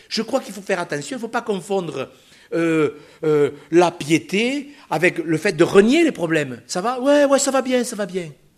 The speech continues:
Josaphat n'est pas en train de nier le problème. Il peut y avoir un problème. N'ayez pas honte parce que vous avez un problème. Est-ce que vous comprenez, mes frères et sœurs ? C'est pas parce que vous avez un problème que vous devez,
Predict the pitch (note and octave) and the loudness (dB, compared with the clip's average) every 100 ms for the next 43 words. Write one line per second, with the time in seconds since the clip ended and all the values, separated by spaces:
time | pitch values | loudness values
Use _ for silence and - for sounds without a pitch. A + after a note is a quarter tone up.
0 | _ _ _ _ _ _ _ _ _ G#3 | _ _ _ _ _ _ _ _ _ -14
1 | D3+ B3 A3+ G#3 C4+ B3+ F#3+ G#3 F3 - | -6 -4 -4 -4 -2 -2 -2 -2 -4 -6
2 | A3+ E3+ D3 B2+ C#3+ F#3 F#3+ B3+ E3 F#3+ | -6 -4 -4 -4 -4 -2 -2 -2 -2 -4
3 | D#4+ E3 - D#3+ C#3+ C3+ B2 E3 D#4+ G#3+ | -6 -4 2 2 2 -4 -4 -4 -2 2
4 | F3+ D#3+ D#3+ - A#2+ A3+ C#4 D#3 - D#3+ | 2 4 2 2 2 2 0 -6 -4 -4
5 | C#3 B2+ C#3 B2+ G#3+ E4 A3+ G#2 _ _ | -2 -2 -2 -2 -6 -6 -8 -12 _ _
6 | _ _ _ _ - C#3+ - G#3 G3+ G3+ | _ _ _ _ -12 -8 -2 -2 2 0
7 | D3 F3+ F3 C#3+ C#3+ B2+ - C3 - - | 2 -2 0 -4 -6 -6 -6 -6 -8 -10
8 | - F3+ G#3 F#3 F3+ F#3 E3+ D#3+ D#3 C3 | 0 4 4 2 -2 0 0 0 -4 -4
9 | C#3 D3 A3+ C#4 G3 E3+ D#3 D#3 F3+ | -4 -2 -2 -4 -6 -6 -2 2 0